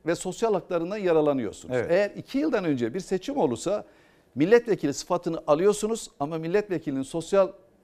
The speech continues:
Speaker 1: emeklilik ve sosyal güvencelerinden yararlanamıyorsunuz.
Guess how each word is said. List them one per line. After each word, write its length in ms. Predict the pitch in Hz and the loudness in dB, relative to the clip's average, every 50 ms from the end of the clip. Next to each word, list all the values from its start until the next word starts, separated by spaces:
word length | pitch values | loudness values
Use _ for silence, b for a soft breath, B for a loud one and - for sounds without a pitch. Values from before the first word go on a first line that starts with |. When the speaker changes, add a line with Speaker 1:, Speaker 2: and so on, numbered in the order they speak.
| _ _ - | _ _ 0
Speaker 1:
emeklilik 460 | 151 151 156 147 - 170 175 - - | 0 2 2 0 0 -4 -6 -4 -4
ve 80 | 156 | -4
sosyal 320 | 139 - 165 151 - 180 180 | -4 -2 -4 -4 -4 -4 -4
güvencelerinden 540 | 165 160 156 151 147 147 156 180 220 226 202 | -2 -2 -2 -2 -2 -2 -4 -4 -6 -4 0
yararlanamıyorsunuz. 840 | 185 170 160 156 147 139 117 101 95 - - - - - - _ | 4 6 6 6 6 4 0 -2 -6 -10 -14 -18 -20 -20 -20 _